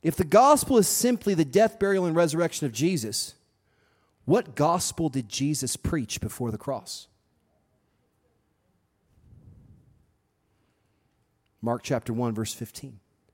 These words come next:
"For the time is fulfilled, and the kingdom of God is at hand. Repent and believe the gospel."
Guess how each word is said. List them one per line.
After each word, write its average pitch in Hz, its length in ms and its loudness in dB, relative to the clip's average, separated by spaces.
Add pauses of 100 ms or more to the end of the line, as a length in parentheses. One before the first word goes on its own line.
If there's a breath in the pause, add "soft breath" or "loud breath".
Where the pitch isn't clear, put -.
(760)
"For - 80 -16
the 123 80 -2
time 185 560 0
is 139 240 -8
fulfilled, 107 720 -6 (140)
and 110 80 -10
the 104 80 -10
kingdom 170 680 -2
of 104 200 -10
God 120 360 0
is 98 160 -8
at 95 120 -12
hand. 87 420 -14 (300 loud breath)
Repent 151 580 -4
and 117 160 -4
believe 110 720 -4 (800)
the 131 100 -2
gospel." - 640 0